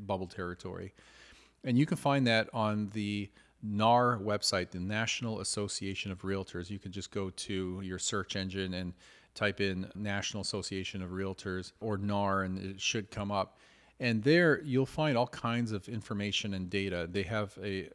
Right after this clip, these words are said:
section called Research and Statistics. And if you go under the Research and Statistics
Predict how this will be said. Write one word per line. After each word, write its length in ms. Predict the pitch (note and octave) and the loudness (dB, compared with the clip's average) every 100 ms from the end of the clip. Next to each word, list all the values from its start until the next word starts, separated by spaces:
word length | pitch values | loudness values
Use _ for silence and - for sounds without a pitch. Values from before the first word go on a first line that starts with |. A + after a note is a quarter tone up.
| - | -8
section 580 | - - C3+ - B2+ G#2+ | 0 2 2 2 0 -4
called 420 | - G2 F#2+ F#2 | -2 0 0 -2
Research 480 | G2 A#2+ - A#2+ - | -4 -2 -2 -2 -4
and 100 | F#2+ | -4
Statistics. 600 | - F#2 - G#2+ G2+ - | -4 -4 -4 -4 -6 -8
And 80 | G2 | -8
if 40 | G2 | -6
you 100 | F#2+ | -4
go 360 | A2+ A#2 A#2 | 0 0 0
under 240 | A2 G#2+ G2 | -2 -2 -2
the 120 | F#2 | -4
Research 580 | G2 A2+ - A2+ - G#2 | -4 -2 -2 -2 -4 -4
and 120 | F#2+ | -4
Statistics 720 | - G2 - - G2 - | -4 -4 -8 -8 -8 -8